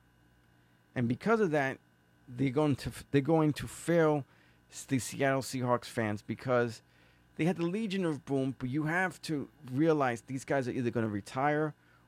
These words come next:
or leave because of free agency, uh, or salary cap will be an issue. So who you're drafting to learn from these guys so that if these guys leave, you guys are okay. I'm always in that mindset that you gotta be ready for guys to leave and retire.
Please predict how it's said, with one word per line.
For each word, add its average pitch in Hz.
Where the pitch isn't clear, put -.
or 135
leave 127
because 117
of 117
free 120
agency, 120
uh, 107
or 113
salary 135
cap 127
will 131
be 123
an 120
issue. 98
So 160
who 220
you're 233
drafting 143
to 123
learn 143
from 139
these 123
guys 110
so 113
that 113
if 117
these 170
guys 147
leave, 165
you 127
guys 127
are 113
okay. 104
I'm 120
always 196
in 165
that 147
mindset 135
that 117
you 127
gotta 180
be 175
ready 143
for -
guys 120
to 123
leave 113
and 113
retire. 95